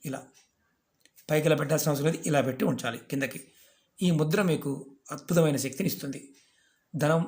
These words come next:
రా-, అంటే మీకు ధనం రావాలి అంటే ముందు అదృష్టం కలిసి రావాలి కదా. మీ మనస్సుని ప్రేరేపించి అద్భుతమైన శక్తిని ఇచ్చే ముద్ర. ఓకే మిత్రులారా, మీరు ప్రయత్నపూర్వకంగా చేసి చూడండి,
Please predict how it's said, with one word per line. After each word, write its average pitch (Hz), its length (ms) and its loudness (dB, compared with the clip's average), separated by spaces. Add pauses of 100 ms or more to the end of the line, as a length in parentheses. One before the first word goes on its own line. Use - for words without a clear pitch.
(340)
రా-, 143 220 0
అంటే 151 160 2
మీకు 147 240 0
ధనం 147 240 4
రావాలి 180 520 6
అంటే 175 180 2
ముందు 170 200 2
అదృష్టం 156 320 0
కలిసి 147 240 0
రావాలి 147 240 4
కదా. 156 140 0 (640)
మీ 156 100 2 (160)
మనస్సుని 196 540 2 (160)
ప్రేరేపించి 147 720 2 (240)
అద్భుతమైన 151 680 0
శక్తిని 127 420 -6
ఇచ్చే 208 260 0 (280)
ముద్ర. - 240 -10 (640)
ఓకే 160 120 -2
మిత్రులారా, 156 420 2 (640)
మీరు 156 160 4 (340)
ప్రయత్నపూర్వకంగా 175 760 2
చేసి 180 200 0
చూడండి, 165 320 4